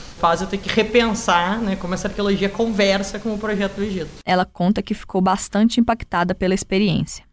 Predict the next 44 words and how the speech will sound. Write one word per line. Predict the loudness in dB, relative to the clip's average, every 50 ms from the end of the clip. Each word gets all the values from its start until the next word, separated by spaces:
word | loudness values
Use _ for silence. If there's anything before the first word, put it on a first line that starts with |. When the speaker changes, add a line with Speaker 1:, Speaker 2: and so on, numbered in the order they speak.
| -10 -6 -4 -2
Speaker 1:
Então, | 0 4 6 8 8 6
foi | 6 4 2 2
muito | 4 6 6 8 8 6 6 4 2
impressionante, | 0 0 0 -2 -2 -2 -2 0 0 2 0 0 0 -2
né? | -2 0 0 0
Eu, | 0 0 0 0 -2 -2
eu, | -2 -2 -2 -2 -4
eu | -4
fiquei | -6 -8 -8 -8 -8 -6
muito, | -4 -4 -4 -4 -4 -2 -4
muito, | -2 -2 -4 -4 -4 -4 -2 -2 0 2
muito | 2 2 4 4 6
mais, | 8 8 8 8 6 4 2 2 0 -2 0
ah, | 2 2 2 2
impactada | 0 -2 2 4 4 2 4 4 6 6 6 6 6 2
pelo, | 0 0 0 2 2 2 0 0 0 -2 -2 2
tanto | 4 4 4 4
pelo | 4 2 4 4
Egito | 4 2 2 2
Antigo | 2 2 2 0 -2 -2 -4 -2
quanto | -2 -2 -2 -2 -2 -4
com | -2
as | -2 -2
relações | -2 -2 -4 -2 -2 -4 -4
com | -4 -6
as | -6
pessoas | -6 -6 -6 -6 -4 -4 -4 -4 -4
hoje | -4 -4 -4 -4
no | -6 -6
Egito | -6 -6 -6 -8 -8 -8 -10 -14 -14 -16 -18 -20 -18 -14 -10
do | -10 -8
que | -4 0 2
eu | 2 2
havia | 2 0 -2 -2
imaginado. | -2 -2 -2 -2 -2 0 2 2 4 4 4 4
Obviamente | 4 4 4 2 0 0 2 0 -2 -2 -2 -2
que | -2
eu | -2 -2
achava | -2 -2 0 0 0 0 0
que | -4 -6
ia | -6
ser | -6 -6 -6
incrível, | -4 -2 0 2 2 2 4 4 2 4
né? | 4 2 2 2 2 0